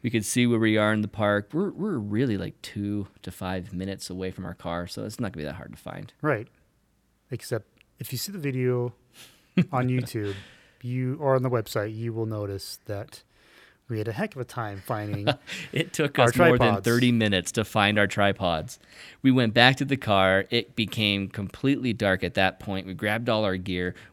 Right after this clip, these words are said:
Speaker 1: We ended up talking to some guy who was there working with another astrophotographer who was doing a time lapse, and talking to him, making sure that we wouldn't be in his frame too much, telling him we, we will be light painting our pictures, and so there will be lights over here.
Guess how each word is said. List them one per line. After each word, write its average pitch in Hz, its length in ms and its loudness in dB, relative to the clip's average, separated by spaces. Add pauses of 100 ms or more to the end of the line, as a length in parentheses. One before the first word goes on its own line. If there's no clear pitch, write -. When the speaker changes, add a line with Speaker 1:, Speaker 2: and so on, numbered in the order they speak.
Speaker 1:
We 123 80 2
ended 147 160 2
up 107 100 -4
talking 123 380 0
to 104 80 -6
some 95 260 -4
guy 101 380 2
who 98 340 -4
was 98 200 -6
there 107 360 0
working 110 380 -2
with 104 180 -6
another 107 360 -2
astrophotographer 104 840 -4
who 104 120 0
was 98 120 0
doing 98 220 -4
a - 20 -4
time 127 340 0
lapse, 92 320 -2 (360)
and 160 100 2
talking 175 280 2
to 135 60 6
him, 139 120 4
making 131 240 2
sure 131 160 2
that 123 40 2
we 117 60 2
wouldn't 123 300 0
be 117 160 0
in 113 60 0
his 104 140 -4
frame 117 300 0
too 123 160 -4
much, 120 280 0
telling 123 260 -2
him 107 100 0
we, 120 120 2 (140)
we 113 120 -2
will 120 240 2
be 123 140 2
light 101 320 -2
painting 107 540 -2
our 104 160 -2
pictures, 104 560 -2
and 95 120 -8
so 101 100 -6
there 92 100 -2
will 98 120 -4
be 95 100 -6
lights 92 460 -2
over 107 140 -4
here. 98 360 -2